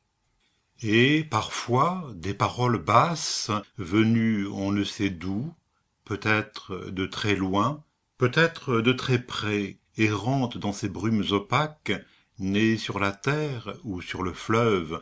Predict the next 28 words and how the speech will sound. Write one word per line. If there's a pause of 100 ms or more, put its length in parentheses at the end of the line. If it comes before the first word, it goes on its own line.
(100)
glissées,
timides
aussi, (220)
passaient
comme
ces
oiseaux
sauvages (180)
qui
ont
dormi
dans
les
joncs (180)
et
qui
partent
aux
premières
pâleurs
du
ciel (160)
pour
fuir
encore,
pour
fuir
toujours,